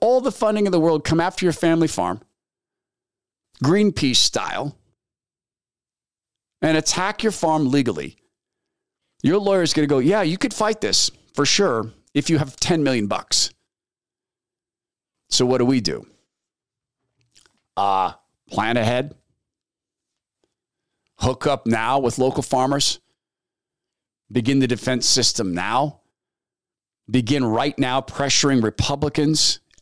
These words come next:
everywhere to understand the threat, question them. At any and all town hall meetings, ask them, "Are they gonna attack the food supply?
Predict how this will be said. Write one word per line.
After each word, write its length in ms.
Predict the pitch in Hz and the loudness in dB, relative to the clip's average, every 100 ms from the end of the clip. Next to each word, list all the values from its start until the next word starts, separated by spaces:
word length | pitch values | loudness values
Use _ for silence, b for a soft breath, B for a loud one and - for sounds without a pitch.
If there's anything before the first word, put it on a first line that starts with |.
| - | -2
everywhere 760 | 180 196 165 220 190 185 185 185 | 0 0 2 2 2 2 0 0
to 220 | - 135 | -2 -2
understand 540 | 151 147 - 147 147 | -2 -2 0 2 2
the 20 | |
threat, 340 | 127 147 151 - | 0 -2 -2 -4
question 680 | - - 160 - - 180 175 | -2 0 0 0 0 0 2
them. 300 | 170 185 - _ _ _ _ _ _ _ _ _ | 0 -2 -8 _ _ _ _ _ _ _ _ _
At 180 | 135 131 | -2 0
any 220 | 185 226 262 | 0 2 4
and 80 | |
all 140 | 208 196 | 2 2
town 300 | - 180 170 | 0 2 2
hall 160 | 170 | 2
meetings, 360 | 160 180 160 - | 2 2 2 0
ask 280 | 139 147 - | -2 -4 -2
them, 200 | 110 110 120 | -2 0 -2
"Are 100 | 151 | 0
they 140 | 254 | 0
gonna 200 | 339 330 | 2 0
attack 340 | - 190 185 | 0 -4 -4
the 80 | - | -6
food 260 | 135 147 147 | 0 0 0
supply? 320 | - 143 | 0 -2